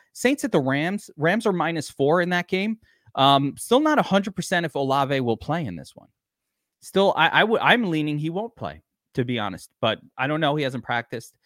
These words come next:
as of Wednesday, so I'm not sure. But, um, how do you see this one going down? Saints plus four on the road.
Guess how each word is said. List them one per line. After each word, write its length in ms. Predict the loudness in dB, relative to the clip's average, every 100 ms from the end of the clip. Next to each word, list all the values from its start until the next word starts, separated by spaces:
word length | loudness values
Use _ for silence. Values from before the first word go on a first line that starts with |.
| _ _ -2
as 200 | -2 -2
of 140 | -4
Wednesday, 380 | -4 -4 -2 -4
so 160 | -2 -4
I'm 100 | -2
not 160 | -6
sure. 360 | -6 -6 -6 -8 _ _ _ _ _ _ _ _ _ _ _ _ _ _ _
But, 240 | 0 2 2
um, 300 | 0 0 -2 _ -6
how 120 | -4
do 20 |
you 60 | -2
see 120 | -4
this 120 | 0
one 100 | 4
going 160 | 4 4
down? 220 | 2 0
Saints 240 | -4 -4 -10 -2
plus 260 | -2 0
four 240 | 0 0 2
on 40 |
the 80 | 2
road. 280 | 0 -2